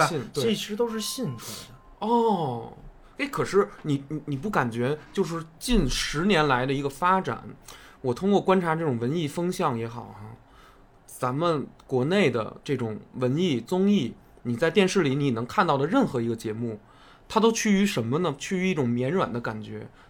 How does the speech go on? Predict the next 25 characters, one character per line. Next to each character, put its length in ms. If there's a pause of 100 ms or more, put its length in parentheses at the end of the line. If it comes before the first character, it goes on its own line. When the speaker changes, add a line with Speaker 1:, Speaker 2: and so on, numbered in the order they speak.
Speaker 1:
它 160
尽 160
量 160
会 160
给 140
你 120
一 60
些 140
特 160
别 280 (460)
喜-， 360 (260)
就 100
是 320 (640)
有 180
喜 300
感， 220
但 160
是 80
又 100
没 100
有 140
什 100
么 120
内 240
容。 320